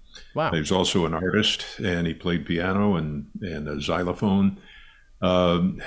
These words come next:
Speaker 2: so music and art were a very big part of my growing up. But I, and I know he was a big fan of Red Skelton.
Speaker 1: Mm-hmm.
Speaker 2: Uh, we used to listen to the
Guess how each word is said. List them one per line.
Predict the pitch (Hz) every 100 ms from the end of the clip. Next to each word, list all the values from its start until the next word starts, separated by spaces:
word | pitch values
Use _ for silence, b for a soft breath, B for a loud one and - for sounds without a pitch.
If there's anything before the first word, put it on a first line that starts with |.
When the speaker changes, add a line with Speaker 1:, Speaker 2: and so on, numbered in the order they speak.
| B B B 90 -
Speaker 2:
so | - 107
music | 95 120 185 113 110 107 - -
and | 95
art | 98 113 120 - -
were | 90 87
a |
very | 87 104
big | 98 92
part | - 113 95
of |
my | 85 85
growing | 80 98 90 107
up. | 107 - - b b b b b
But | - 92 110
I, | 110
and | 104 92 110 113 117 110
I |
know | 110 131
he | 113 135
was | 131 104
a |
big | 87 135 117
fan | - 117 113 113
of | 110 98 87 76
Red | 98 110 92
Skelton. | - 120 127 143 135 - - -
Speaker 1:
Mm-hmm. | 123 120 156 -
Speaker 2:
Uh, | 85 85 87 90
we | 92
used | 101 -
to |
listen | 101
to |
the | -